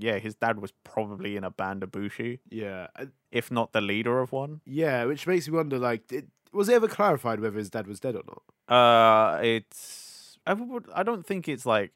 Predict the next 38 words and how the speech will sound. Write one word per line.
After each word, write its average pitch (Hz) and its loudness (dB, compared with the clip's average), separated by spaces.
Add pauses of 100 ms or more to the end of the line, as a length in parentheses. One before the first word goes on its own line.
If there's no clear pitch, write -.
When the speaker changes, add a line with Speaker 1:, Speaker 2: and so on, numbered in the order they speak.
Speaker 1:
dead 113 2 (180)
set 101 -2
on, 101 -4
Speaker 2:
No. 101 -8
Speaker 1:
"Yes, 104 0
he 104 -8
died." 90 -2
I 107 -2
think 139 -4
it's 110 -8
heavily 120 -2
implied 113 -6 (200)
that 120 -4
he 147 -8
died. 170 -6
Speaker 2:
Yeah, 107 -6 (260)
'cause 160 -6 (260)
I, 175 6
I 190 6
couldn't 208 0
decide, 151 0
because 131 -2
obviously, 143 0
like, 123 0
even 147 -2
in 135 -2
that 117 -4
thing, 127 -4
it 101 -6
was 101 -8
like, 107 -8
"Oh, 156 4
it's 131 0
my 127 -4
dad's 123 -6
favorite 117 -6
scroll. 117 -2
He'll 95 -8